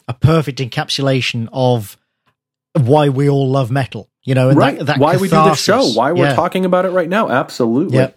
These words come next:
Speaker 1: it's, uh, I, I've always loved that line. Um, the, by the way, this is, uh, one of my go-to end of night karaoke tracks as well.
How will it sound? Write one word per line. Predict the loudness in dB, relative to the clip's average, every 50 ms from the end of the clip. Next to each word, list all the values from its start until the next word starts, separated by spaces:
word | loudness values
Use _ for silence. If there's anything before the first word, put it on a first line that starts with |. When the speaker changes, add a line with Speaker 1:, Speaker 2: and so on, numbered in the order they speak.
| _ _
Speaker 1:
it's, | -6 -6 -4 -2 -2 -2 0 0
uh, | 0 2 2 0 0 0
I, | 0 0 -2 0 0 -2
I've | -4 -4
always | -2 0 0 2 2 2 0 0
loved | -2 -4 -4 -6
that | -8 -10 -8
line. | -10 -12 -12 -12 -16 _ _ _ -2
Um, | 0 0 2 2 0 -2 -4 -8 -16 -20 -20 -20 _ -14 -12 -2
the, | 0 2 4 4 4 4 2 2 2 2 0 -2 -4 -6 -10 -10 -8
by | -2 0 0
the | 2 2
way, | 2 2 0 0 -4
this | -6 -6 -4 -4 -2 -2
is, | 0 0 0 0 -2 -4 -6 -8 -10 _
uh, | -4 -2 -2 -2 -2
one | -2 0 0 2 2
of | 0 0
my | -2 -2 -2 -2 -2
go-to | -4 -2 0 0 0 0 0 -2 -2 -2 -2 -4
end | -2 -2 -2 0 0
of | -2 -2
night | -2 -2 -2 -4 -6 -8
karaoke | -6 -4 -2 0 2 0 0 0 -2 -6 -8
tracks | -6 -6 -8 -8 -8 -8 -6
as | -6 -4 -4
well. | -4 -4 -4 -6 -8